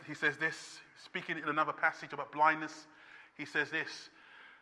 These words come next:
Jesus said, "For judgment I've come into the world, so that the blind will see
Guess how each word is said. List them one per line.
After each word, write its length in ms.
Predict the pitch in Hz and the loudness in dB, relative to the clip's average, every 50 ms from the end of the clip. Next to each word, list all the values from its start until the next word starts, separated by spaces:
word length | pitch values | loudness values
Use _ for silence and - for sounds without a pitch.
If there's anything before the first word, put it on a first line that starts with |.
| _ _ _ _ _ _ _ _ _ _ _ _ | _ _ _ _ _ _ _ _ _ _ _ _
Jesus 260 | - 202 196 185 185 | 2 4 4 4 6
said, 220 | - - 202 190 190 | 12 12 12 12 12
"For 140 | - - 180 | 12 8 6
judgment 500 | 156 - - 226 233 233 - 196 208 214 202 | 6 12 12 12 12 12 12 10 0 4 10
I've 220 | - 196 - 208 - | 12 12 12 12 8
come 260 | - - 214 196 196 | 4 4 6 6 6
into 220 | 196 190 - - | 2 -2 -2 0
the 60 | 196 180 | 0 4
world, 420 | 175 190 185 170 139 120 - - - - - - - - - - - - - - - - - - - _ _ _ _ _ _ _ _ _ _ - - - - _ _ _ _ _ - | 4 4 4 4 2 -2 -6 -12 -16 -18 -20 -20 -20 -20 -20 -20 -20 -20 -18 -18 -20 -20 -20 -20 -20 _ _ _ _ _ _ _ _ _ _ -20 -20 -20 -20 _ _ _ _ _ -14
so 160 | - - 208 | 2 4 6
that 80 | 190 | 6
the 80 | 185 175 | 6 4
blind 540 | - - 202 226 233 233 226 233 233 233 190 | 2 8 12 12 12 12 12 12 12 8 4
will 160 | 170 294 381 | 2 2 0
see 440 | - - - 240 233 220 226 254 | 0 0 2 4 4 4 4 0